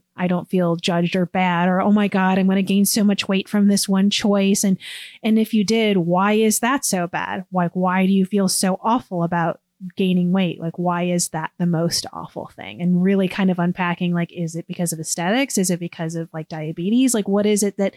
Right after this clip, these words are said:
has you so freaked about gaining five pounds?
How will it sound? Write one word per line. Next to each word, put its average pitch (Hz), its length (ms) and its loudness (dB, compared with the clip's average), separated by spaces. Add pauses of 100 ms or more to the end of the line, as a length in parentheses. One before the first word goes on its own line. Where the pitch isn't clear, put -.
(340)
has 196 320 0
you 202 100 2
so 190 280 2
freaked 214 640 -2 (420)
about 185 400 -2
gaining 226 340 2
five - 360 -6
pounds? - 500 -8